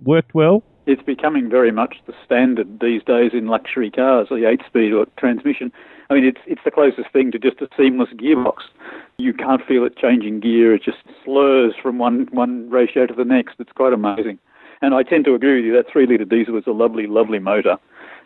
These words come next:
Speaker 2: It's interesting, isn't it, David, you know, having driven now a lot of luxury cars with diesel motors, how some of them are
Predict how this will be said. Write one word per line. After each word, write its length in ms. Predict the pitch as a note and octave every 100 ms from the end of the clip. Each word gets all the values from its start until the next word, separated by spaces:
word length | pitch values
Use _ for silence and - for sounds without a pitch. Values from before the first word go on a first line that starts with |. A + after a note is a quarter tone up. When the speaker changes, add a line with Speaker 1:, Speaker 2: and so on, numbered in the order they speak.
| _
Speaker 2:
It's 200 | - -
interesting, 400 | A#3 C4+ - C#3+
isn't 140 | E3+ C3+
it, 100 | -
David, 280 | A#2+ A#2+ -
you 80 | C#3
know, 200 | B2+ B2
having 220 | C#3 C#3 A#2
driven 300 | D3 D#3+ A#2+
now 260 | A#2 A2+
a 40 | A#2
lot 260 | A#2 B2+
of 80 | B2
luxury 360 | A#2 A#2 - G#2+
cars 340 | - A#2+ A2+
with 160 | A2+ G#2
diesel 280 | B2 A2 G#2+
motors, 360 | B2 D3+ - - - - - _ _ -
how 180 | D3+ C3+ -
some 160 | E3+ E3+
of 80 | C#3+
them 140 | B2+
are 140 | A#2+